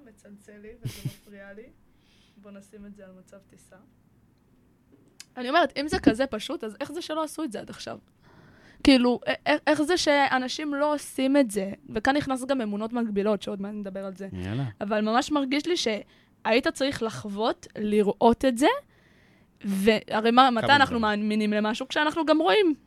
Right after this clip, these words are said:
Speaker 1: תוצאות בשטח,
Speaker 2: כן, כמה
Speaker 1: בדרך
Speaker 2: דברים.
Speaker 1: כלל.
Speaker 2: פה העניין, יש פה הרבה דברים. אחד, זה לא היה, הייתה ההשקעה הזאת לפני עשר שנים. זאת השקעה
Speaker 1: מהמם.
Speaker 2: יחסית חדשה בעשור האחרון.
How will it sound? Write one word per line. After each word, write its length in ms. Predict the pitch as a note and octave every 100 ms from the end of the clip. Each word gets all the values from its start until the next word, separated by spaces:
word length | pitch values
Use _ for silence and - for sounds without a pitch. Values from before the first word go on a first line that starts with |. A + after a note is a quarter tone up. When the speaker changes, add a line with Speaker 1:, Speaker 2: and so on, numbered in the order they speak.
| -
Speaker 1:
תוצאות 380 | C4 C4+ C#4+ C4
בשטח, 500 | C4+ - G3+ G3+ -
Speaker 2:
כן, 160 | A2 G2
כמה 180 | C3+ D3
Speaker 1:
בדרך 180 | A#2 F#2+
Speaker 2:
דברים. 160 | G2
Speaker 1:
כלל. 80 | G2 G2+ -
Speaker 2:
פה 380 | C#3+ E3 D#3+ D3
העניין, 380 | C3 C3+ C#3+ C#3
יש 120 | C3+
פה 100 | -
הרבה 180 | C3 B2
דברים. 260 | A2+ G2 F2
אחד, 220 | - C3 G2+ - _ _ _ _ -
זה 200 | F#2 G#2
לא 100 | B2+
היה, 120 | C3
הייתה 200 | B2 A2+
ההשקעה 280 | G#2+ - G#2
הזאת 260 | G2+ G2
לפני 260 | F#2 - G2
עשר 200 | F#2+ F#2
שנים. 300 | - F2 G#2 - _ _ _ _ -
זאת 180 | F#2
השקעה 180 | A#3 A#3
Speaker 1:
מהמם. 120 | G#2
Speaker 2:
יחסית 320 | G2+ G2 B2+ A#2
חדשה 400 | G2+ F#2+ G#2 F#2
בעשור 520 | F2+ F2 - A2 G2
האחרון. 380 | F2+ F2+ F#2